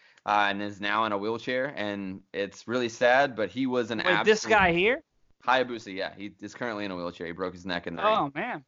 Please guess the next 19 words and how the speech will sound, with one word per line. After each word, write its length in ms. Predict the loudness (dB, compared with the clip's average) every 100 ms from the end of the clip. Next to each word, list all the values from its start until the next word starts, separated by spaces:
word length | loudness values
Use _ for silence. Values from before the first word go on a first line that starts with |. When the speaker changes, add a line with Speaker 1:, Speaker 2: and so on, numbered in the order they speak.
| _ _ _ -2
Speaker 1:
Yeah, 280 | 0 0 0
um, 540 | 2 4 4 2 -2 -12
but 240 | -6 -2 2
yeah, 180 | 2
he's, 360 | 2 -2 -2 -4
I 100 | -4
mean, 340 | -4 -4 -8 -10 _ _ _
when 260 | -4 2 4
I 60 |
was 180 | 4 4
wrestling, 560 | 2 2 -2 -4 -4 0
uh, 380 | 2 4 2 0
in 80 | -2
the 60 |
fairgrounds, 480 | -4 -4 -2 -2 -4
the 60 | -4
local 320 | -2 -2 -2
guy, 240 | 0 2
I, 120 | 4